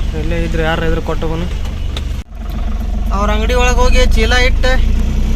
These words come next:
ಯಾರು ಇರಲಿಲ್ಲ ಅವ್ರು. ಚೀಲ ಇಟ್ಟು ಬಂದೀನಿ. ಆಮ್ಯಾಗ ಫೋನ್ ಹಚ್ಚಿದ್ರೆ ಹೇಳಿದ್ರ ಆತು ಅವ್ರಿಗೆ ಚಿರ್ಸಿ ಮುಟ್ಟಿ ಮ್ಯಾಗ. ಅದಕ್ಕೆ ಇಪ್ಪತ್ತೈದು ಚೀಲ ಕೊಟ್ಟಿದ್ರು,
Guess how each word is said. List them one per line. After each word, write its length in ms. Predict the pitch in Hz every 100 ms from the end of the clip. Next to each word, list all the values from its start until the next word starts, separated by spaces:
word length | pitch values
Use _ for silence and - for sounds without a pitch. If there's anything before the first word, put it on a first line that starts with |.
| -
ಯಾರು 200 | 202 240 233
ಇರಲಿಲ್ಲ 280 | 233 247 240
ಅವ್ರು. 160 | 220 233 - - - - - - - -
ಚೀಲ 180 | 214 240 247
ಇಟ್ಟು 100 | 240
ಬಂದೀನಿ. 280 | 233 240 233 - - 190
ಆಮ್ಯಾಗ 200 | 233 226
ಫೋನ್ 120 | 226 233
ಹಚ್ಚಿದ್ರೆ 280 | 220 226 208
ಹೇಳಿದ್ರ 200 | 220 226 226
ಆತು 100 | 220
ಅವ್ರಿಗೆ 180 | 214 240 202
ಚಿರ್ಸಿ 200 | 208 214
ಮುಟ್ಟಿ 160 | 214 214
ಮ್ಯಾಗ. 160 | 208 208 214 208 208 208 - - - -
ಅದಕ್ಕೆ 240 | - 220 214
ಇಪ್ಪತ್ತೈದು 320 | 220 214 208 220
ಚೀಲ 100 | 233 233
ಕೊಟ್ಟಿದ್ರು, 280 | 226 233